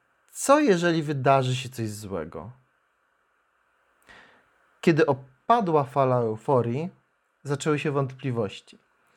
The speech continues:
Przecież ja kompletnie nie znam tych dzieciaków, z którymi mam jechać. Co jeżeli któryś jest na coś chory?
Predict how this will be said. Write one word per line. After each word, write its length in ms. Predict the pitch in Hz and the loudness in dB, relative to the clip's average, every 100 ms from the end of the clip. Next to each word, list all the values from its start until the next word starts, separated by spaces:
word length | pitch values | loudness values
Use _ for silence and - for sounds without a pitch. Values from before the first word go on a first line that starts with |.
| _ _ _ _ _ _ _ _ | _ _ _ _ _ _ _ _
Przecież 580 | - 214 214 202 - - | -8 0 2 0 -6 0
ja 120 | 165 | 0
kompletnie 920 | 170 - 151 139 160 170 175 202 185 | 0 -2 -2 0 4 4 4 0 0
nie 240 | 156 135 127 | 0 0 0
znam 300 | 135 165 175 | 0 -2 -2
tych 200 | 196 175 | -4 -2
dzieciaków, 560 | 202 - 254 220 135 | -4 2 2 2 -8
z 80 | - | -10
którymi 360 | - 135 139 160 | -8 -6 -4 -2
mam 200 | 185 208 | 0 2
jechać. 600 | 180 - 110 - - _ _ _ _ _ _ _ _ _ _ _ _ _ _ _ _ _ _ | 0 -2 -10 -10 -20 _ _ _ _ _ _ _ _ _ _ _ _ _ _ _ _ _ _
Co 180 | - 269 | -4 2
jeżeli 440 | 233 139 127 120 | 2 4 2 0
któryś 400 | 113 - 127 117 | -4 -4 -2 -2
jest 120 | 123 123 | -2 -6
na 60 | |
coś 200 | 120 117 | -6 -10
chory? 440 | - 110 98 101 | -6 -4 -2 -4